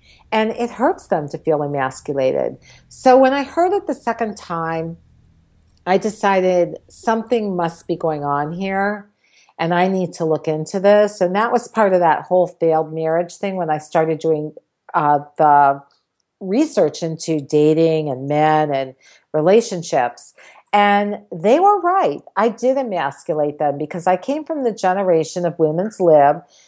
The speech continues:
which was amazing for getting us jobs, but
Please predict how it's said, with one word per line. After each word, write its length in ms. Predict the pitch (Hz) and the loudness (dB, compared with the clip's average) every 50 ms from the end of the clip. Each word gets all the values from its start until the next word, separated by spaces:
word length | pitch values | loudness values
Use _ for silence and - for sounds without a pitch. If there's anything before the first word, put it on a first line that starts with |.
| _ _ | _ _
which 220 | - 202 202 - - | 0 0 0 2 2
was 200 | 226 214 214 - - | 2 2 2 0 -2
amazing 960 | - 214 220 226 220 220 214 220 220 233 240 269 294 247 - 214 190 180 175 170 | 0 0 0 0 0 -2 0 0 2 2 2 2 2 0 -2 -4 -4 -4 -6 -4
for 100 | - 170 | -4 -4
getting 380 | 160 - 170 170 175 170 165 | 0 2 2 2 2 0 0
us 200 | 156 143 147 - | -2 -2 -4 -6
jobs, 880 | - - 180 196 226 247 240 208 156 143 135 131 135 143 147 - - - _ - - _ _ _ _ | -6 -2 0 2 2 4 4 4 4 4 4 2 0 -2 -8 -14 -16 -18 _ -20 -20 _ _ _ _
but 520 | 226 254 294 320 302 233 180 165 160 - | 0 0 0 0 0 0 0 0 -2 -6